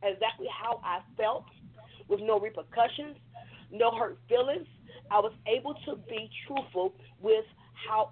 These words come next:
I felt. It was my truth that I was living. And journaling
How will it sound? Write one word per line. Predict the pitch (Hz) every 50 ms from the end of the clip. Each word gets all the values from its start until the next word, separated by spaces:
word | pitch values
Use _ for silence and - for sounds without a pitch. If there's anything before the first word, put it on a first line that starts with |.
| - -
I | 190 185 180 185 202 - - - - -
felt. | 254 214 160 - - - - - - - -
It | 269 262
was | 202 214 208 - 208 202 214
my | 226 226 226 247 262 254 - - - -
truth | 262 254 196 151 - - - - - - - -
that | - - - - -
I | 208 208 214 226 214
was | 214 208 214 -
living. | 196 202 220 226 202 - - 82 - - - - - - - - - - - - - - - - - - - - - -
And | - 208 202 190 190 185
journaling | - 202 208 240 254 254 254 247 240 240 240